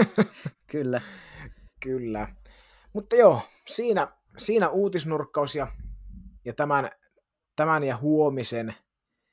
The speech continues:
Speaker 1: meistä, me, meistä tällä hetkellä katsottuna huomisen päivämäärän, tuota, historiat, niin hypätään päivän niin sanotusti ensimmäisen aiheeseen, elikkä All Stars-joukkuet on,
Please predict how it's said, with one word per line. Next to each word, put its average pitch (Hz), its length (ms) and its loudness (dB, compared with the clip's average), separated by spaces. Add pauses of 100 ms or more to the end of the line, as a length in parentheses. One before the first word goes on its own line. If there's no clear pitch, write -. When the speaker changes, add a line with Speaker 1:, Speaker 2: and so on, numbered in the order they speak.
(500)
Speaker 1:
meistä, 147 280 -2
me, 156 260 0
meistä 165 320 -2
tällä 139 240 0
hetkellä 131 240 -4
katsottuna 117 520 -6
huomisen 123 520 -2
päivämäärän, 107 680 -6
tuota, 104 400 -8 (580)
historiat, 139 640 -4 (800)
niin 147 260 -8 (320)
hypätään 147 320 -2
päivän 170 360 2 (360)
niin 160 160 -6
sanotusti 156 360 -6
ensimmäisen 147 480 -4
aiheeseen, 110 680 -2
elikkä 104 420 -8 (1600)
All 214 200 6
Stars-joukkuet 147 880 0
on, 117 180 -2